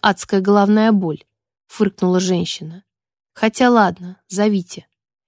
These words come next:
Хочу посмотреть в глаза этому горе-менталисту.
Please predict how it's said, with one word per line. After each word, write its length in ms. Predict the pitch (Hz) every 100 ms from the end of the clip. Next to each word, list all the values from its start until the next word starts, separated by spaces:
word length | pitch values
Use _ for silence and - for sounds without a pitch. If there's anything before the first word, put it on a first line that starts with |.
| _ _
Хочу 280 | 247 247 320
посмотреть 600 | 320 - 311 277 254 247
в 60 |
глаза 480 | 240 269 226 196 190
этому 320 | - 196 208 190
горе-менталисту. 1080 | 202 190 185 190 190 214 196 160 - -